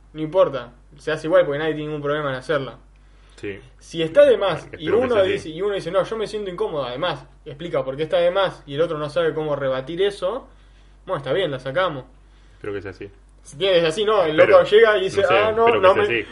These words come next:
Speaker 1: no me gusta la escena de sexo, sacala". <laughs> No, no, está, no, no, no, no es así tampoco.
Speaker 2: Sí.
Speaker 1: Eh, bueno, ¿tenés algo más del tercer punto?
Speaker 2: Eh, no, el tercer punto creo que es el que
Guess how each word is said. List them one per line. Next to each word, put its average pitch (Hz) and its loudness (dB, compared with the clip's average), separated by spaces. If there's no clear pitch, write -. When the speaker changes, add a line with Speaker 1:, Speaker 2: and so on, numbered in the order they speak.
Speaker 1:
no 247 4
me 254 8
gusta 208 6
la 175 6
escena 170 0
de 165 2
sexo, 170 0
sacala". 170 2
<laughs> - -8
No, 180 4
no, 175 4
está, 151 0
no, 165 0
no, 185 2
no, 160 0
no 160 0
es 185 6
así 165 -4
tampoco. 160 -4
Speaker 2:
Sí. 104 -8
Speaker 1:
Eh, 147 0
bueno, 147 -4
¿tenés 156 -8
algo 156 -4
más 156 -2
del 151 -6
tercer 143 -10
punto? 143 -14
Speaker 2:
Eh, 113 -8
no, 190 -10
el 131 -10
tercer 131 -6
punto 131 -6
creo 104 -10
que 98 -8
es 98 -14
el 95 -18
que 98 -12